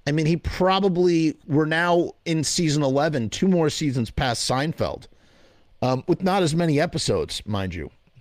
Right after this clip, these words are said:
Seinfeld had way more episodes. I think it was, I think it's like they do ten episodes a season for Curb, and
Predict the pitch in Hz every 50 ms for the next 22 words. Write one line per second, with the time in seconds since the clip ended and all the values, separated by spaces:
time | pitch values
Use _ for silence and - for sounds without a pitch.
0 | - _ _ _ _ _ _ _ _ - - - - - 139 123 135 135 - 135
1 | 123 113 107 127 110 101 101 98 117 131 151 160 147 135 113 98 87 - - -
2 | - 95 80 - 82 85 139 135 117 127 113 101 87 - - - - - - -
3 | - - - - - - 143 156 175 175 156 - 156 135 117 - 139 139 117 131
4 | 113 - - - 165 160 156 143 - 151 - - 147 139 120 101 107 - - 143
5 | 139 139 123 135 127 120 - - 131 107 - - - - 185 196 180 156 120 110
6 | 101 98